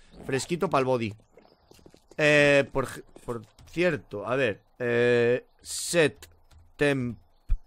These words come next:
unit. Set temp unit C, creo. Una.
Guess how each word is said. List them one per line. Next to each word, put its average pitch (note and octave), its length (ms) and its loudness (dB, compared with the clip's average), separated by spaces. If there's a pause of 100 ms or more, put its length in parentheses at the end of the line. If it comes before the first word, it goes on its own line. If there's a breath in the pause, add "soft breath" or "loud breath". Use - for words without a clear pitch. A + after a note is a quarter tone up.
(440)
unit. F3 640 -2 (1200)
Set - 320 -4 (100)
temp D#3 260 0 (120)
unit G#3 520 -2 (520)
C, - 400 2 (500)
creo. E3+ 320 0 (1800)
Una. E4 840 6